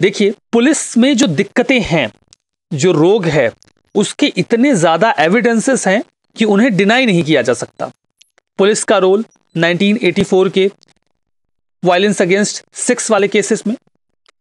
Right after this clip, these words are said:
गुजरात वायलेंस टू थाउजेंड टू में, extra judicial killing के जो cases आते रहते हैं,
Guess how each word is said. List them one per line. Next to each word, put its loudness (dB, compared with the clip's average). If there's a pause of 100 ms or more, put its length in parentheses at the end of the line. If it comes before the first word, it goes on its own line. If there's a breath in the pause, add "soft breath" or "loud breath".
(140)
गुजरात 0
वायलेंस 0
टू 0
थाउजेंड 0
टू 2
में, 0 (240)
extra 0
judicial 0
killing 0
के 2
जो 0
cases -2
आते 0
रहते 0
हैं, -8